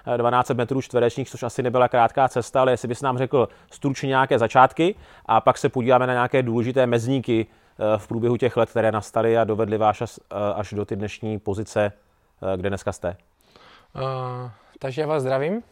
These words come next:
Speaker 2: Eh, takže v podstatě z-, začátek byl, eh, jako asi vždycky těžký, jo, s tím, že tehdy jsme začínali v podstatě na trhu, v podstatě pokud jste chodili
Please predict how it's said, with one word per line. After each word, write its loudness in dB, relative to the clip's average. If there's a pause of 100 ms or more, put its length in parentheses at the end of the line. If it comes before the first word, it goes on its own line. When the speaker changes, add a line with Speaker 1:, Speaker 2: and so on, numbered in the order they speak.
Speaker 2:
Eh, -10 (540)
takže -6 (240)
v -20
podstatě 0
z-, -16
začátek -4
byl, 0
eh, -14
jako -2
asi -6
vždycky -6
těžký, -8
jo, -4
s -16
tím, -12
že -2 (440)
tehdy -4
jsme -8
začínali -4
v -12
podstatě -8
na -8
trhu, -8
v -14
podstatě -8
pokud -12
jste -8
chodili -4